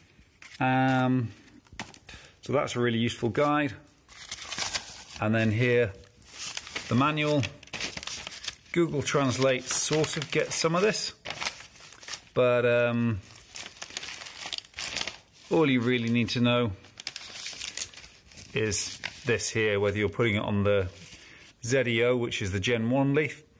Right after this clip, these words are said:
and I know it fits this, or the Gen two, the A Z E O, which it might fit. Um, yeah, all your instructions. So there you go. That's my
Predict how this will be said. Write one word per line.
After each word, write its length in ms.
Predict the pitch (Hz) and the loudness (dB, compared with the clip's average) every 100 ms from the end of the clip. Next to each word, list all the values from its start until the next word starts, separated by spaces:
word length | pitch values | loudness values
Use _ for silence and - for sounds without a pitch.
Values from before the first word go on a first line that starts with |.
| _ _ _ _ _ _ _ _ | _ _ _ _ _ _ _ _
and 100 | 104 | 0
I 60 | 101 | 2
know 260 | 107 120 120 | 4 6 4
it 100 | - | 2
fits 280 | 135 - | -2 0
this, 320 | - 160 - - - _ _ - - _ - | 2 0 0 -12 -20 _ _ -20 -20 _ -6
or 120 | 98 | -2
the 80 | 95 | 0
Gen 320 | 95 107 104 | 2 2 2
two, 300 | - 151 143 | 2 2 2
the 220 | 113 113 | 2 0
A 240 | 117 113 107 | 2 2 4
Z 240 | 107 107 95 - - - | 4 2 0 -8 -10 0
E 180 | 113 113 | 4 4
O, 220 | 143 165 - - _ _ - | 2 0 -10 -20 _ _ -12
which 240 | - - | -10 -8
it 180 | - 135 | -6 -2
might 460 | 127 120 151 185 170 | 2 4 6 2 0
fit. 480 | - 214 - - - - _ - - - - - - - - - - - - | 0 0 -2 -16 -20 -20 _ -20 -18 -18 -16 -12 -8 -6 -6 -10 -14 -14 -4
Um, 520 | 135 139 143 147 147 147 | 0 4 4 4 2 0
yeah, 180 | 202 196 - - - - 170 | 0 0 0 -14 -16 -4 2
all 80 | |
your 80 | 160 | 2
instructions. 600 | 135 - 185 - 202 - - - _ - - - - _ _ - - - - | 2 2 2 2 2 0 -4 -20 _ -20 -20 -20 -20 _ _ -20 -20 -20 -8
So 160 | - | -2
there 140 | 151 214 | 2 2
you 120 | 175 | 4
go. 220 | 220 226 - - _ _ - - - - _ | 2 0 -4 -20 _ _ -20 -20 -20 -20 _
That's 400 | - 190 160 - | 0 0 0 -4
my 460 | 170 170 170 165 | 2 4 6 4